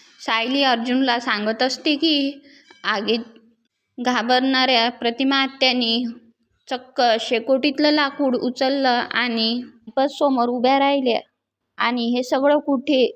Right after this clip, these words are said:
जिथे त्यांच्या आयुष्यातली सगळ्यात वाईट गोष्ट घडलीये. ते सांगत असताना सायलीला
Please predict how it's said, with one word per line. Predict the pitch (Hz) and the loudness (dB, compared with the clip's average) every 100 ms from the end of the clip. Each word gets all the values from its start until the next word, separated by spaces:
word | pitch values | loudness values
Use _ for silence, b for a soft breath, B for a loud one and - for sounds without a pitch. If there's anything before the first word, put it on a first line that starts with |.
| - | -4
जिथे | 240 247 254 226 226 233 | -2 -2 -2 -2 -4 -4
त्यांच्या | 233 240 254 | -4 0 2
आयुष्यातली | 233 226 240 247 247 233 240 | 2 2 0 -2 0 -2 0
सगळ्यात | 247 233 226 220 240 | 0 0 0 0 0
वाईट | 220 233 | 0 0
गोष्ट | 247 285 277 277 | 0 0 0 -2
घडलीये. | 269 254 254 247 - - _ _ _ _ _ _ _ _ _ _ _ _ _ _ _ _ _ _ - | 2 2 2 2 0 -6 _ _ _ _ _ _ _ _ _ _ _ _ _ _ _ _ _ _ -6
ते | 294 285 277 | -2 0 0
सांगत | 277 220 233 262 | 0 0 0 0
असताना | 294 294 302 294 269 247 | -2 0 0 2 2 0
सायलीला | 262 262 233 233 269 254 226 | 0 2 2 2 2 2 2